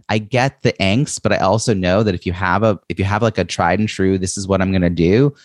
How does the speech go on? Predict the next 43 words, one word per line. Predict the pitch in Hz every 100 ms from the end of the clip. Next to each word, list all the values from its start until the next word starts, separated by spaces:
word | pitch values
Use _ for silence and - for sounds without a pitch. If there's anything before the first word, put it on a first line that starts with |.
| _ _ _ _ _ -
it's | 101 -
just, | - -
like, | 107 - -
a |
pattern. | - - 107 82 50 - -
It's, | 92 - - -
you | 101
know, | 90 87
the | 87
first | - 117 113
few | 120
times | - 104 104 104
I |
would | 92 87
get | 101 -
on | 92 87
a, | - _ -
my, | 92 85 80 -
I |
had | 85 92
to | 85
research, | 90 - 101 -
uh, | 92 82 - -
sorry, | - 92 73
fundraising | 110 120 90 82 82
calls. | 80 73 73 - - - _ _ _ _ _
Oh | 139
my | 110
gosh. | 87 64 -
So, | -
like, | 110 110 -
twenty-five | - 160 170 - 120 107
minutes | 92 -
that | 87
I | 98
would | 92
waste | 92 98 78 -
getting | 92 92
my | 90 82
desk | 73 98 90 -
clean. | - 85 80 76 92
<laughs> | - - - - - - 214 370 370 -
Like, | - - 240